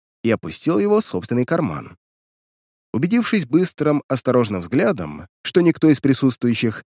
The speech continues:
не заметил его маневра, Ник Картер встал и пошел в тот угол комнаты, где стоял умывальник. Около него находилась известная только немногим посвященным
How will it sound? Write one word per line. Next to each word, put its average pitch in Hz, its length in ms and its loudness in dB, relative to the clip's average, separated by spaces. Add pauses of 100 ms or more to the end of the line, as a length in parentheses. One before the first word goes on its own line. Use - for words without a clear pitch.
не 139 80 4
заметил 139 440 4
его 107 200 2
маневра, 95 640 0 (540)
Ник 113 260 0
Картер 202 340 0
встал 104 500 -2 (420)
и 120 80 2
пошел 214 340 2
в - 100 -10
тот 185 240 2
угол 123 320 2
комнаты, 120 720 -2 (200)
где 233 180 0
стоял 107 580 0
умывальник. 78 680 -2 (680)
Около 113 300 4
него 117 300 4
находилась 123 640 0
известная 120 480 2
только 120 220 0
немногим 113 440 2
посвященным 143 680 0